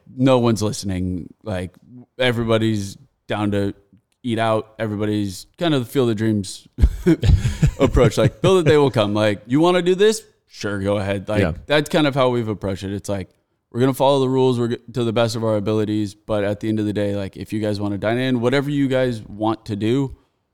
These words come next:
Speaker 1: we'll be here for you."
Speaker 2: You talked early on in,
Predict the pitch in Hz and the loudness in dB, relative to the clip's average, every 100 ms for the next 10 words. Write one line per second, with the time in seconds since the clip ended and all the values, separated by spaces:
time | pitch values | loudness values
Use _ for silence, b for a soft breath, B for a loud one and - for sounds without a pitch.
0 | _ 107 98 92 90 - 80 78 - _ | _ -4 -2 -2 -4 -10 -12 -12 -18 _
1 | _ _ _ _ _ _ _ - 139 131 | _ _ _ _ _ _ _ -12 -6 0
2 | 135 - 117 104 101 98 95 90 - 98 | 0 2 2 4 4 2 0 -2 -2 -2
3 | 90 85 | 0 -4